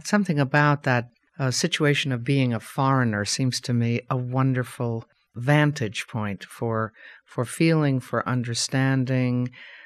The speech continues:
for noticing. In a way, a, a novelist, a writer, is somebody who notices the world, and foreigners are people who notice things. In a certain way, the story of this actress and her friends,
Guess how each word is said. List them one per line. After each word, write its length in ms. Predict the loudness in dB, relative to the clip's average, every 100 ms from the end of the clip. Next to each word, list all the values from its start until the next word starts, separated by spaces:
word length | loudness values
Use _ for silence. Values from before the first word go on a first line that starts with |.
| _
for 160 | 0 4
noticing. 1200 | 4 6 4 4 0 -2 0 0 0 0 -2 -6
In 140 | -6 -6
a 60 |
way, 280 | -2 -2 0
a, 120 | -2 -4
a 60 | 0
novelist, 600 | 2 2 0 -2 -4 -6
a 80 | -4
writer, 340 | 0 0 0
is 180 | 0 0
somebody 280 | -2 -2 -2
who 120 | -2
notices 580 | -2 0 -2 -4 -4 -4
the 100 | -2
world, 520 | 0 2 0 -4 -10 -16 -20 -18 -18 -18 -2
and 240 | 0 0
foreigners 640 | 4 8 8 6 2 0
are 80 | -2
people 580 | -2 -6 -4 -4 -4 -4 0
who 140 | 4
notice 560 | 6 6 6 2 -2 -2
things. 540 | -2 -2 -2 -2 -4 -8 -18 -18 -18 -4 2
In 120 | 4
a 60 |
certain 400 | 4 4 4 4
way, 120 | 4 4
the 120 | 4
story 320 | 2 4 4
of 100 | 4
this 220 | 0 0 2
actress 800 | 2 2 0 0 2 0 -2 -6 -18 -20 -20 -2
and 320 | 2 4 2
her 160 | 2 0
friends, 640 | 2 4 6 6 4 0